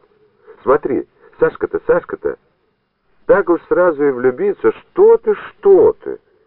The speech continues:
Улька, чудик, куда ты полезла? Еще утонете, скаженные!" Они говорили на том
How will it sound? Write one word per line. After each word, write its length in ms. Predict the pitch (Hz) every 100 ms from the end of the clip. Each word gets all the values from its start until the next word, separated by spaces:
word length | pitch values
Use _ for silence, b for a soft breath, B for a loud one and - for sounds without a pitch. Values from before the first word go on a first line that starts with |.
| _ _ _
Улька, 560 | 196 214 185 131 143 143
чудик, 440 | 160 151 123 120
куда 240 | 170 196
ты 60 | 190
полезла? 600 | 202 202 175 113 82 71 - _ _ _ _ _ b b b
Еще 520 | 87 107 113 131 139 139
утонете, 960 | - 120 147 151 143 131 - 110 - - _ _ _ _ _ _
скаженные!" 1160 | - 160 135 101 107 104 82 76 76 73 67 64 _ _ _ _ _ _ _ _ _ _ _ _ _ _ _ _ _ _ -
Они 240 | 139 175
говорили 440 | 147 147 156 147
на 140 | 139 135
том 420 | - 160 147 135